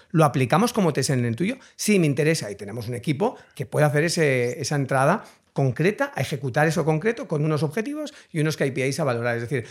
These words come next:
lo que estamos intentando es llevar al extremo el conocimiento que podamos adquirir para que las compañías puedan llegar a funcionar. Porque al final te das cuenta que hay muchas cosas que puede ser muchísimo más rápido y al final te das cuenta que, y es una de los grandes,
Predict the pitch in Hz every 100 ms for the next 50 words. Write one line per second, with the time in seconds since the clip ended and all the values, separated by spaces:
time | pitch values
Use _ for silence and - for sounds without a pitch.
0 | - - 135 147 185 247 208 170 156 196
1 | 208 165 139 131 120 - - 165 175 214
2 | - - - - 156 147 139 131 139 156
3 | 196 160 117 135 143 147 160 - 147 190
4 | 240 285 - - 143 127 147 123 139 123
5 | 127 143 - 175 170 123 147 165 143 147
6 | 151 139 - _ - 120 123 123 131 151
7 | 202 127 139 - 202 208 233 294 - -
8 | 127 135 143 147 165 196 180 - - 143
9 | 185 139 131 127 113 107 117 165 160 110
10 | 110 113 - 120 127 143 143 196 202 202
11 | 285 143 117 113 113 117 117 113 113 147
12 | 139 135 131 139 135 135